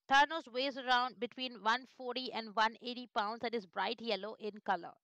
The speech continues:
Hemby looked along the highway to see if he could find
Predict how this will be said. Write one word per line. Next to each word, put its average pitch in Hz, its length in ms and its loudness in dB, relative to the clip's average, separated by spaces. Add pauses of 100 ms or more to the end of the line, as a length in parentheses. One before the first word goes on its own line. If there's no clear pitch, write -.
Hemby 254 340 -4 (180)
looked 294 280 -12
along 233 440 -8
the 269 100 0
highway 240 360 2
to 269 140 -10
see 247 380 -10
if 226 80 -10
he 247 80 -14
could 247 240 -10
find 226 400 0